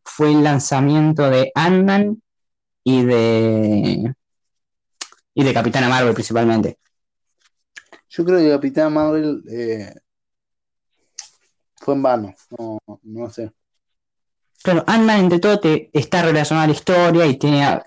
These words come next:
Speaker 1: a ver, es clave, eh, para lo que es Endgame, ¿no?
Speaker 2: Inclusive
Speaker 1: Pero ponele
Speaker 2: ya
Speaker 1: que Ant-Man, claro, se hubiera estrenado antes de, de Infinity War.
Speaker 2: Sí,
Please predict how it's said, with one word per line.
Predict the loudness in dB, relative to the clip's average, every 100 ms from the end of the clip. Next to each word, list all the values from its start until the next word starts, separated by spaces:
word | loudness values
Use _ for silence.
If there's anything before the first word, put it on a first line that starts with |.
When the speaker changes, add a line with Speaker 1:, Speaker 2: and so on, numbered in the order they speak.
| -4
Speaker 1:
a | 0
ver, | 0 0
es | -2 -2
clave, | 0 0 2 2 0 _ _ _ _ _ _ _ _ _
eh, | -2 0 0 0 2 0
para | 0 0
lo | 2
que | 0
es | 0
Endgame, | 0 2 2 2
¿no? | 2 0 -2 -8 -6
Speaker 2:
Inclusive | -4 0 2 2
Speaker 1:
Pero | 2
ponele | 2 2 2
Speaker 2:
ya |
Speaker 1:
que | 0 -4 -4
Ant-Man, | 0 2 2 0 -4 _ _ _ _ _ _ _
claro, | 0 0
se | 2 2
hubiera | 2
estrenado | 2 0 2 2 2
antes | 0 2 0 2
de, | 2 2 0 0 -2 -4 -6
de | -2 -2
Infinity | 0 0 2
War. | 2 0 -6 _ _ _ _ _ _ _ _ _ _ -12
Speaker 2:
Sí, | -6 -6